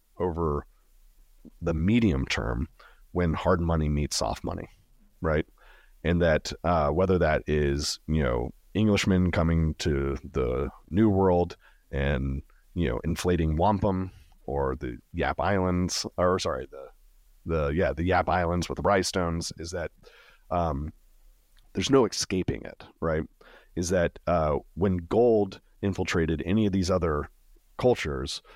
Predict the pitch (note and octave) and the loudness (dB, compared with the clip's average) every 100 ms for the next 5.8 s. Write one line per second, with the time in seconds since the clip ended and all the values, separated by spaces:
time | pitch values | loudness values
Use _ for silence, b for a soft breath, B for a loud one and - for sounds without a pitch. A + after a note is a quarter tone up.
0 | B B - F#2 D#2+ C#2+ - D#2+ D2 - | B B -2 0 0 -2 -4 -2 -2 -2
1 | E2 D2+ F2 E2+ - C#2+ G2+ D#2 G#1+ - | -2 -2 0 0 -2 -2 0 0 -4 -12
2 | - G#2 G2+ B2+ D3+ C3 D3 A#2+ - D#2+ | -10 -4 -2 0 2 4 4 2 -2 -4
3 | - D#2+ C#2 C2+ - F#2+ F2 D2 B2 - | -4 -6 -6 -8 -8 -6 -4 -2 -2 -4
4 | - F#2+ F2 F#2+ A#2 G2+ A#2 A#2 - C#2 | -2 -2 -2 -2 -4 -2 0 0 -2 -4
5 | D2 C#2 C#2+ C#2+ - C#2 C#2+ D#2 | -4 -4 -4 -6 -4 -4 -2 -4